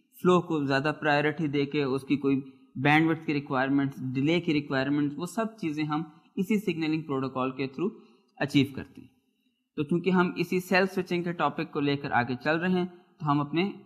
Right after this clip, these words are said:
अ, इस लेक्चर को और डिटेल में देखते हैं।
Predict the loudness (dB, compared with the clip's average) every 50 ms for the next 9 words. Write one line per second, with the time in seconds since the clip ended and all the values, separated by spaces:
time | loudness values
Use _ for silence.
0 | -6 -4 -4 -2 -2 -2 -6 -4 -2 -4 -4 -4 -6 -6 -6 -4 -6 -2 -2 0
1 | -2 0 -2 -4 -2 0 0 0 2 0 0 -2 -6 -10 -10 -6 -4 -4 -4 -6
2 | -8 -6 -6 -6 -6 -10 -14 -18